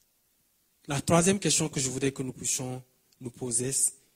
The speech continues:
c'est que sommes-nous restés comme nous sommes ou avons-nous laissé Christ nous transformer ou transformer ? Avons-nous laissé Christ nous transformer ?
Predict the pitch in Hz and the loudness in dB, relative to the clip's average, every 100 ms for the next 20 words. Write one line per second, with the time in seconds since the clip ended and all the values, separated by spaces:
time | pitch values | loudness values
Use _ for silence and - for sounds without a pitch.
0 | _ _ - - - - - - 156 165 | _ _ -10 -8 2 6 8 6 4 4
1 | 214 208 160 - 151 143 151 _ _ _ | 6 8 10 8 6 0 -2 _ _ _
2 | _ _ _ - 202 208 170 - 151 151 | _ _ _ 0 0 2 8 10 8 6
3 | 160 - _ _ _ - 135 143 135 131 | -4 -14 _ _ _ -10 -8 -4 -4 -2
4 | 131 147 180 175 143 - 131 - - - | -2 -2 -2 2 6 6 6 -4 -8 0
5 | - - - _ _ - 117 110 113 - | 4 4 0 _ _ -12 -6 -4 -6 -10
6 | _ _ _ _ _ _ - 110 107 - | _ _ _ _ _ _ -2 0 4 4
7 | - 107 98 - - _ _ _ _ _ | 4 -4 -10 -12 -16 _ _ _ _ _
8 | _ - 117 104 - - 104 101 95 _ | _ -12 -10 -4 -2 -2 -8 -18 -20 _
9 | _ _ _ _ _ _ _ _ _ _ | _ _ _ _ _ _ _ _ _ _
10 | _ _ _ _ - 147 156 170 202 185 | _ _ _ _ -6 -2 0 2 2 6
11 | 170 170 - 180 185 - - 131 127 - | 6 4 -2 0 4 4 2 -6 -2 -2
12 | 123 117 - 120 110 101 | 2 2 2 -2 -10 -12